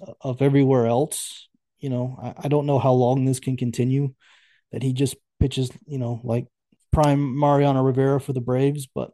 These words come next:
you know, that they're, it's good to see that the Braves added some depth.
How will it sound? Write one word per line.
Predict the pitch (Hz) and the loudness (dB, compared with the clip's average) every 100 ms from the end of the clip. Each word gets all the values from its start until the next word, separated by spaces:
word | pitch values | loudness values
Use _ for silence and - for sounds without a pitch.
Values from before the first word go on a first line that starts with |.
| _ - | _ -2
you | 143 | 2
know, | 139 127 | 4 4
that | 151 156 135 | 4 4 4
they're, | 175 175 147 131 - _ - _ _ - | 6 6 4 -2 -20 _ -20 _ _ -8
it's | 175 151 | -4 -2
good | - 196 165 | 6 6 6
to | 170 | 2
see | - 170 160 147 110 104 _ _ _ | 0 -2 -2 -4 -8 _ _ _ _
that | 139 135 127 - | -8 -6 -8 -8
the | 143 | -4
Braves | 135 147 135 | 2 4 4
added | 107 139 135 127 | 0 0 -2 -4
some | - 131 | -6 -4
depth. | 127 127 87 - - | -2 -2 -4 -12 -14